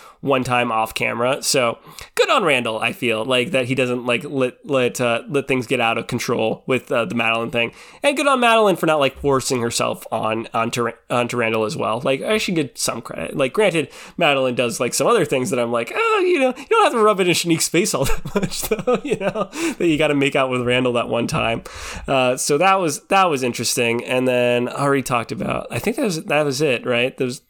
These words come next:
there was, that was the four. I don't know. I might be forgetting a couple, but if I forgot them, it's because they don't really matter in the grand scheme of things.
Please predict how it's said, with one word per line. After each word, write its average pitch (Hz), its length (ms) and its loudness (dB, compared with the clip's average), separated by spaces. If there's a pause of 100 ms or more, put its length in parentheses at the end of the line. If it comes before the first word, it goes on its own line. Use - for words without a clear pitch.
there 131 140 0
was, 127 100 -4
that 135 100 2
was 123 140 -2
the 123 80 -6
four. 131 440 0 (380)
I 127 60 -2
don't 117 120 0
know. 110 120 0
I 139 100 2
might 220 200 4
be 196 60 0
forgetting 143 320 0
a 131 60 0
couple, 123 400 0
but 120 300 0
if 143 100 0
I 156 80 2
forgot 131 380 0
them, 123 260 0
it's 123 140 -4
because 117 280 -6
they 117 80 -2
don't 113 160 0
really 110 220 -2
matter 113 380 -2
in 143 260 0
the 131 60 -2
grand 120 280 0
scheme 120 220 -4
of 113 140 -4
things. 117 280 -6